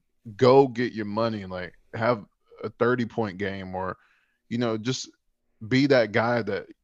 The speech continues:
you say, "Hey, you know, I've produced for this long and I've played for, what, one point five or whatever it is."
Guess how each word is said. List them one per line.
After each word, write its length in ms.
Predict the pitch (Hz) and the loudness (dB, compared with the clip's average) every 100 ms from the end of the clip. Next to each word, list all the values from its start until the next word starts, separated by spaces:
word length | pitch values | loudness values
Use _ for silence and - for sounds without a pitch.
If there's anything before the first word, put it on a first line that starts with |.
| _ | _
you 140 | 98 107 | -14 -6
say, 260 | - 104 | 0 0
"Hey, 240 | 110 113 110 | 2 2 0
you 160 | 101 101 | -4 -8
know, 260 | 98 98 - _ _ _ _ _ _ _ _ _ - | -8 -8 -12 _ _ _ _ _ _ _ _ _ -4
I've 220 | 113 113 | -2 -2
produced 540 | - 120 120 117 - - _ _ | -2 2 4 2 -2 -14 _ _
for 120 | 110 | -4
this 320 | 101 110 - | -2 -4 -4
long 360 | 107 113 113 107 | -2 -2 -2 -4
and 100 | 104 | -8
I've 140 | 98 - - | -8 -12 -10
played 400 | - 117 110 101 _ _ _ _ _ | 0 2 2 -4 _ _ _ _ _
for, 420 | - 107 101 87 - _ | -2 0 0 -2 -10 _
what, 400 | - 107 101 - | -4 0 0 -2
one 260 | 98 110 | -2 -2
point 300 | 113 123 107 | -2 -2 -2
five 300 | - 104 110 | 0 2 2
or 100 | 107 | 0
whatever 420 | 101 123 139 113 104 | 0 2 2 2 -2
it 80 | |
is." 380 | 104 104 95 - | -4 -4 -8 -14